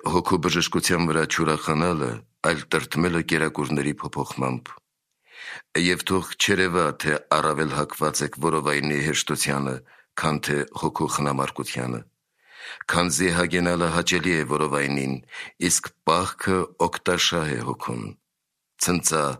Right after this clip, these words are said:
որովհետև բժիշկը քեզ տվել է մեղքերը վերացնող դեղ։ Ինչպես որ մանուկների որովայնում կենդանածնված ճիճուները ինչ-որ դաժան դեղերով ոչնչանում են,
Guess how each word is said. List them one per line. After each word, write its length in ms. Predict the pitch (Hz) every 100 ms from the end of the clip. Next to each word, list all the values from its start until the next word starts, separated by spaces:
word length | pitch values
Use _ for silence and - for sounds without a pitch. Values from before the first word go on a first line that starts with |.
| _ _ - - -
որովհետև 580 | 80 78 73 76 80 65
բժիշկը 460 | 80 80 - 87
քեզ 220 | - 76 -
տվել 340 | 78 76 76
է 80 | 73
մեղքերը 500 | 76 - - 80 73
վերացնող 640 | 71 69 67 - 71 69
դեղ։ 380 | 64 67 64 - - _ _ _ _ _ -
Ինչպես 460 | 95 92 - 92 -
որ 220 | 90 87
մանուկների 600 | 92 90 90 85 92 87
որովայնում 680 | 82 85 85 85 82 87 85
կենդանածնված 1080 | 82 90 85 87 87 82 85 82 76 82 -
ճիճուները 640 | - 85 - 80 82 82 80 -
ինչ-որ 400 | 85 - 82 71
դաժան 440 | 76 82 82 82
դեղերով 420 | 76 82 78 80 76
ոչնչանում 760 | 76 80 82 78 80 78 82
են, 140 | 87